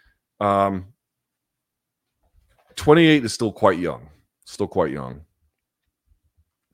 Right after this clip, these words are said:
So I don't know that you have to look at that and say, "Does it get any easier?" But I do think you need to meaningfully get to a point where you can create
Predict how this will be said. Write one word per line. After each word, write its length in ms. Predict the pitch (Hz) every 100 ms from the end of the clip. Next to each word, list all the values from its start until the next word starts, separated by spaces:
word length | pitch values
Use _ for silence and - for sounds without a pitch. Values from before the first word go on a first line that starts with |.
| _ -
So 160 | - 80
I 100 | 104
don't 200 | 110 -
know 200 | 101 95
that 140 | 90
you 100 | 90
have 100 | 92
to 60 | 85
look 160 | 82
at 120 | 82 92
that 180 | 85
and 100 | 69
say, 460 | - 82 76 73 76 _ _ _ _ _
"Does 120 | 90 82
it 60 |
get 120 | 87
any 140 | 80 76
easier?" 380 | 85 80 69 67
But 160 | 90
I 100 | 98
do 180 | 87 110
think 240 | 117 104 98
you 60 |
need 160 | 95 92
to 60 |
meaningfully 400 | 87 90 87 87
get 180 | 76 80
to 120 | -
a 60 | 69
point 280 | - 80 65
where 120 | 78
you 180 | 76 76
can 160 | -
create 420 | 71 85 78 71